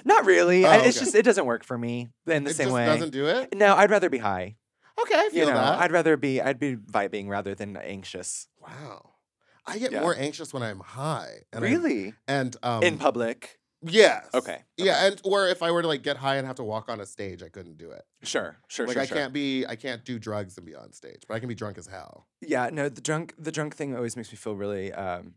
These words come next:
Speaker 1: ugh,
Speaker 2: Just
Speaker 1: just
Speaker 2: gross the
Speaker 1: icky
Speaker 2: next
Speaker 1: the
Speaker 2: day?
Speaker 1: next day, especially if it's, like, a day where I have to get drag again,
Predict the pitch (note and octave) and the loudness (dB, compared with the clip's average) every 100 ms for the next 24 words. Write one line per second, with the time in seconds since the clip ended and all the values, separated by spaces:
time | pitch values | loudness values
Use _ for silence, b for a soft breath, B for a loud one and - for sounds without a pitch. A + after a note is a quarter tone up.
0 | _ _ G#2+ G2 - - A#2 A2 E2+ F2+ | _ _ -18 -18 -18 -14 -12 -12 -12 -14
1 | G2 F#2+ A#2 G#2 A#2 A2 - A2+ A#2+ D3 | -12 -10 -6 -4 -4 -6 -6 -2 0 0
2 | F#3+ F#3 D3+ D3+ B2+ B2 A#2+ G#2+ A#2 A2+ | 0 0 0 -2 -2 -2 -4 -4 -2 -2
3 | A2 A2 G#2+ - A2 G2+ G#2+ G2 G2 G#2 | -4 -4 -6 -8 -10 -8 -8 -8 -8 -8
4 | G#2 A#2 A#2+ | -8 -10 -14